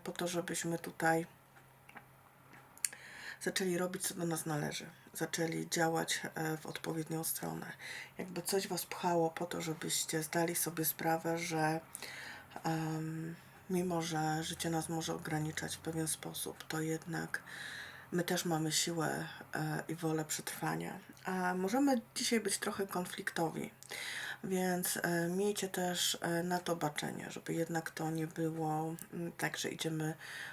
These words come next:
po trupach do celu. Natomiast warto tutaj,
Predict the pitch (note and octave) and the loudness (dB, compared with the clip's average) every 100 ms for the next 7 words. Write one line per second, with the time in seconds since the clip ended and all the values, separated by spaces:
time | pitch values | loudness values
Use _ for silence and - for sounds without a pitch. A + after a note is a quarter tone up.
0 | - E3 - E3+ - E3+ - - - - | -2 -2 0 -2 -2 -4 -6 -4 -4 -4
1 | A3 C4+ A3+ G#3 G3 F3 - F3+ E3 E3 | -2 0 0 0 0 0 -2 0 6 6
2 | D#3+ - - E3+ - E3 E3 | 4 -6 -6 -8 -6 -6 -6